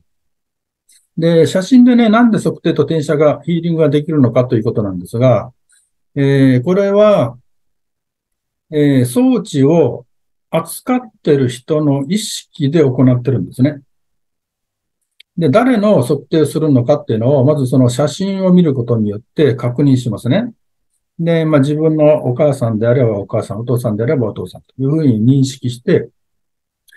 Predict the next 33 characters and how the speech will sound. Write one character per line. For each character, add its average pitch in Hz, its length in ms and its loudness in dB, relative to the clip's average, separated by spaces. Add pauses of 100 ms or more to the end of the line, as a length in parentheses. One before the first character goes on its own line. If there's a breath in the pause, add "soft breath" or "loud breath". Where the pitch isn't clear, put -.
(260 loud breath)
で、 185 120 0
そ 208 120 2
の 202 100 2
写 196 120 2
真 196 220 -2
を 170 240 2
載 165 120 -2
せ - 60 -8
て、 170 340 0 (460)
測 - 240 -4 (120)
定 156 220 0
の 165 140 2
ス - 100 -8
タ 143 100 0
ー 135 60 2
ト 143 120 0
ボ 127 100 0
タ 117 80 -4
ン 90 40 -6
を 87 60 -12
押 107 60 -12
し - 100 -12
ま - 80 -16
す。 - 160 -20 (560)
す 185 60 -4
る 190 140 -4
と、 190 160 2
自 156 180 0
分 220 260 0
の 214 140 2
意 208 80 -2
識 - 380 -4
が、 135 500 2